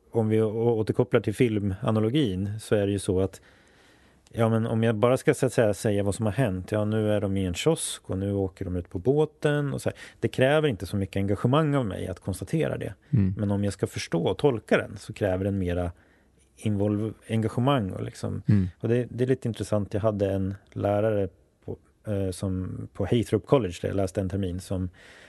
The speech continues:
Speaker 1: som, som sa just det, teologi och filosofi är liksom självinvolverande discipliner. Och det är ju, liksom, om jag ska tolka en film så
Speaker 2: Mm.
Speaker 1: måste jag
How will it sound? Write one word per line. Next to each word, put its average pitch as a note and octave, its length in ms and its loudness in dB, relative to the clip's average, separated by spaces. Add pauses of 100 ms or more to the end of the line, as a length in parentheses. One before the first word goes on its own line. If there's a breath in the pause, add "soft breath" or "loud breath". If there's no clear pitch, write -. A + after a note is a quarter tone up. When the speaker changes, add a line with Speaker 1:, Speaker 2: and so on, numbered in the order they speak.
(140 loud breath)
Speaker 1:
som, G2 280 -4
som G#2 200 -2
sa F#2+ 240 2
just F2+ 140 -4
det, F#2+ 80 -2
teologi A2+ 480 2
och A#2 40 2
filosofi G#2 540 0
är F#2 160 0
liksom F2+ 220 -4
självinvolverande G2 1300 0 (420 soft breath)
discipliner. A#2+ 720 -2 (340)
Och A2 160 2
det A2+ 100 0
är B2 80 2
ju, G#2+ 240 2 (880 soft breath)
liksom, G2 520 -4 (180)
om A#2+ 320 -2
jag A2+ 100 2
ska A#2+ 300 0
tolka C3+ 440 0
en G2 120 0
film G#2+ 340 -4
så - 140 -6
Speaker 2:
Mm. G#2+ 120 4
Speaker 1:
måste G#2+ 220 -2
jag F#2+ 180 2